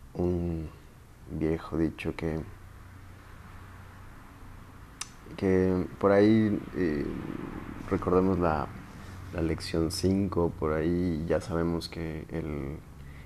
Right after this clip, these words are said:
el miedo tiene muchísimas caras. Cara de tristeza, de culpa, de enojo, de víctima,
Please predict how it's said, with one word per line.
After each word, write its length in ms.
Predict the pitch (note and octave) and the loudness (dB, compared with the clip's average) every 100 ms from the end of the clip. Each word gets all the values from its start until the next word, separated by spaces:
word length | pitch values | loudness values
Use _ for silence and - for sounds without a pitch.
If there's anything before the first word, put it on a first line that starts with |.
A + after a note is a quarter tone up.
| - - | -14 0
el 160 | G2+ | 6
miedo 400 | A2 B2+ C3 B2 | 8 10 10 8
tiene 220 | A#2 A#2 A2+ | 6 6 6
muchísimas 720 | G#2 F#2+ F#2+ G#2 F#2 D#2 - | 6 4 0 2 2 0 0
caras. 500 | E2+ E2+ E2 - - - - - - - - - - - - - | 4 6 4 0 -12 -16 -16 -18 -18 -18 -16 -16 -16 -14 -16 -6
Cara 200 | D#2 D2+ | -2 0
de 120 | C2+ | 0
tristeza, 800 | - C#2+ - - F2 E2+ - D#2 | -2 -6 -4 0 4 2 0 -2
de 100 | D#2 | -2
culpa, 540 | C#2 - E2 D#2+ D#2+ D#2 | -4 0 2 0 -2 -2
de 120 | D2+ | -2
enojo, 560 | D2+ D#2 E2 - D#2 | -2 -2 -2 -4 -6
de 120 | D#2 D2 | -4 -2
víctima, 500 | D2 D2 - D#2+ | -2 -4 -4 -6